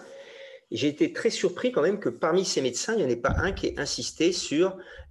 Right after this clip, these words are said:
le bénéfice que peut apporter, euh,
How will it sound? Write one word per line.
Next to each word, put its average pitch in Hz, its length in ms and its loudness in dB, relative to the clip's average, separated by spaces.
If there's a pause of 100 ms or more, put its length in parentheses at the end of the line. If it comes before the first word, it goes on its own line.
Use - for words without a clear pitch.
le 113 800 2
bénéfice 143 640 -2
que - 100 -2
peut 156 400 -2
apporter, 147 760 0 (520)
euh, 101 1300 2